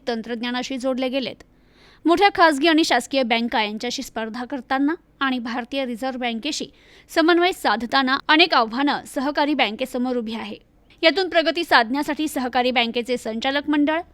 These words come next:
कर्मचारी वर्ग यांना वर्षभराचे सूक्ष्म नियोजन करून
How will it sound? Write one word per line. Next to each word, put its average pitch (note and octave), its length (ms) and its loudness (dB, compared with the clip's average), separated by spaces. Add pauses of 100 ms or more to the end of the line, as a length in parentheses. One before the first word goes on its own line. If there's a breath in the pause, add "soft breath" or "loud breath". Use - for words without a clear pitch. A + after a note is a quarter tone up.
(200)
कर्मचारी D4 460 2
वर्ग C#4+ 260 2 (240)
यांना D4+ 280 4
वर्षभराचे C4 720 0
सूक्ष्म B3 360 -2
नियोजन C4 460 0
करून C#4+ 260 -2